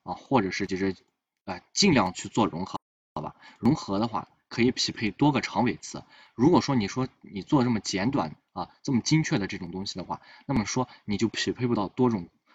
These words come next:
这种长尾词啊，就不是特别好啊。因为前期网站还是要靠这种小词去堆啊，尽量还是要做这种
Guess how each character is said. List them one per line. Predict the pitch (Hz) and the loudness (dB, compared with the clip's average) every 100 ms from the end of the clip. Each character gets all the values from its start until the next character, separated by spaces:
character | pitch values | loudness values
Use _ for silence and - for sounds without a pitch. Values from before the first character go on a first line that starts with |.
| _ | _
这 | - 98 | -10 -8
种 | 85 | -8
长 | - 107 | -4 -2
尾 | 98 | -2
词 | - 87 _ _ _ _ _ | -6 -10 _ _ _ _ _
啊， | - - _ | -14 -14 _
就 | - | -6
不 | - 107 | -4 -4
是 | 107 | -6
特 | - 101 | -4 -4
别 | 85 | -4
好 | - - _ _ _ _ | -10 -16 _ _ _ _
啊。 | 92 - - | -10 -10 -2
因 | |
为 | 123 | 0
前 | 117 104 | 0 -2
期 | - | -2
网 | 98 90 | -4 -4
站 | 87 | -8
还 | 92 | -8
是 | - 113 | -4 -4
要 | 95 | -4
靠 | - 104 | -4 -6
这 | 87 | -6
种 | 92 | -8
小 | - 80 | -8 -8
词 | - 104 | -8 -8
去 | - | -8
堆 | 98 104 107 _ _ | -4 -4 -4 _ _
啊， | 92 90 _ _ | -12 -12 _ _
尽 | - 160 | 0 4
量 | 110 | 4
还 | 90 92 | 2 -4
是 | 101 | -4
要 | 90 | -6
做 | - 90 | -6 -8
这 | 82 | -8
种 | 78 73 62 65 | -10 -10 -12 -14